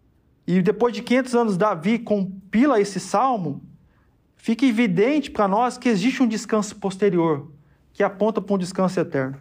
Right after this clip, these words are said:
Versículo nove e dez. "Assim ainda resta um descanso sabático para o povo de Deus." Essa palavra sabático aqui é, é a única vez que aparece no, no Novo Testamento,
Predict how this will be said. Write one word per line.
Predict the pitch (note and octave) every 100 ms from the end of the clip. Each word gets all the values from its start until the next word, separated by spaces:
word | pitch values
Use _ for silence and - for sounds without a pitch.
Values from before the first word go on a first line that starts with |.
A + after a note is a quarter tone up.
| _
Versículo | F3 F3 A3 A#3
nove | G3+ E3+ C3+ - - -
e | F3+
dez. | E3+ D#3 B2+ - _ - - - -
"Assim | G3 F#3+ C4+ D4
ainda | A#3+ A#3+ B3
resta | F#3 A#3+ B3 B3
um |
descanso | A#3 A#3+ - B3+ C4+
sabático | B3+ D4 C#4 F#3 A3 C#4+ - -
para | B3+
o |
povo | B3 B3+ A#3
de |
Deus." | G3+ F#3 A#3 - - _ _ _ _ _ _ _ _ - _ -
Essa | - A3+
palavra | C4 B3 A#3+
sabático | A#3 G3+ D#3+ F3 G3 F#3+ -
aqui | D3+ - A#3+ C#3 - - _ _ _ _
é, | D3+ D#3+ E3 E3 D#3 C#3+ C3+ B2+ B2+ - _ _ _ _ _
é | F#3
a |
única | G#3+ F4 F4 E4
vez | E3+ G#3+ C#4+ G#3 -
que | G#3+
aparece | G#3 G#3+ F3+ G#3 A3 A3+
no, | G#3+ A3 G#3 F3+ D3 C3+ B2+ C3 _ _ _ _ _ _ _ _ _ _ _ _ _ -
no |
Novo | F3 B3 B3
Testamento, | A3+ A3+ G3+ F#3 C4+ C4 C#3